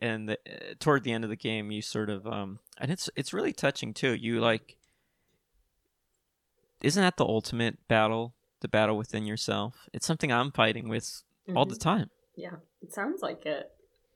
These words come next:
Speaker 2: Um, what do you think is driving your, your lack of confidence?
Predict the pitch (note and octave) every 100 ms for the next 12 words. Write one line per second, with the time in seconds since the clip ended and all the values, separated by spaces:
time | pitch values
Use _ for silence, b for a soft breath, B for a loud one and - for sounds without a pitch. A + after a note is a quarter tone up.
0 | _ _ _ _ _ _ _ _ _ _
1 | G3 G3 F#3+ F#3+ F#3+ - _ _ _ _
2 | _ - E3+ G3+ C#4 C#4 F#3 G3 F#3+ -
3 | - E3+ - C3+ C3+ D#3+ C#3+ C#3 C#3 C3+
4 | C3 - - C#3 C3+ C3 B2+ C3+ C3+ -
5 | B2 - D3+ - - - -